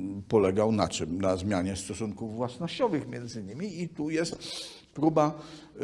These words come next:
y, przywrócenia, y, na tyle, na ile to jest możliwe, tych stosunków do stanu poprzedniego.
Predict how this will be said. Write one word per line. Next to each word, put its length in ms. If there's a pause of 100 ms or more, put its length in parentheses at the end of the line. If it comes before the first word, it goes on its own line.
(180)
y, 40
przywrócenia, 1040
y, 840
na 120
tyle, 280
na 160
ile 200
to 120
jest 160
możliwe, 480
tych 240
stosunków 600
do 120
stanu 320
poprzedniego. 640